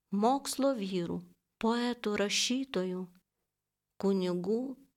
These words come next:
ir vienuolių šventų. Švelnių motinų supančių kūdikius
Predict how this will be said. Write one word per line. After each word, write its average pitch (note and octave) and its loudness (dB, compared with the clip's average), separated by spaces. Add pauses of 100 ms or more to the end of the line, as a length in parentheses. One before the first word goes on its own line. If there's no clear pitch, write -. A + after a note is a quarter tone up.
(160)
ir A3+ 4
vienuolių G3+ 0
šventų. F#3 -2 (1400)
Švelnių A3 4
motinų A3 0
supančių G3+ -2
kūdikius G3+ -4